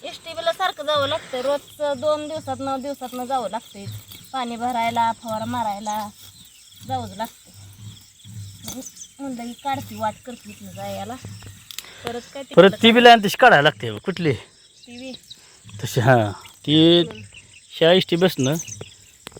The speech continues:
Speaker 2: तशी,
Speaker 1: बरोबर.
Speaker 2: हां, त्या बांधापत्रावर अशी लाईन काढायला लागते.
Speaker 1: ती तर चालूच आहे, काढायला चालूच आहे. तिकडं खालनं काढायला चालू केलंय ह्या वर्षी.
Speaker 2: हम्म.
Speaker 1: तिकडं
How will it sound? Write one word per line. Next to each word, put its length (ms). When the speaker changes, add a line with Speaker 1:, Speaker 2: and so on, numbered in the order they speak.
Speaker 2:
तशी, 440
Speaker 1:
बरोबर. 140
Speaker 2:
हां, 320
त्या 160
बांधापत्रावर 520
अशी 240
लाईन 160
काढायला 280
लागते. 240
Speaker 1:
ती 160
तर 80
चालूच 460
आहे, 100
काढायला 500
चालूच 400
आहे. 140
तिकडं 320
खालनं 300
काढायला 380
चालू 180
केलंय 320
ह्या 180
वर्षी. 280
Speaker 2:
हम्म. 580
Speaker 1:
तिकडं 220